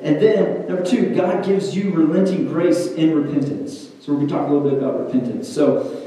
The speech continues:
here we go. Let's dive into that first one. God gives you second chances.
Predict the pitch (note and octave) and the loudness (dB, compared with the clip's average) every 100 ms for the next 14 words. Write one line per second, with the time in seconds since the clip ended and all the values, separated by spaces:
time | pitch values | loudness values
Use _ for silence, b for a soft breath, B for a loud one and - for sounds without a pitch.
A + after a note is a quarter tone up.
0 | B B - - F#3 F3 E3 D3+ D#3 - | B B -20 4 8 8 8 6 4 2
1 | - - - E3+ - - D3+ C#3+ C3 B2+ | -2 -2 -4 -2 0 0 0 2 2 2
2 | - - - D3+ D3+ C3+ C#3 C3+ C3+ - | 0 -4 -2 2 2 4 4 4 2 -2
3 | - B2+ C3 B2 A#2+ - - - - - | -4 -4 0 2 2 -4 -6 -8 -12 -14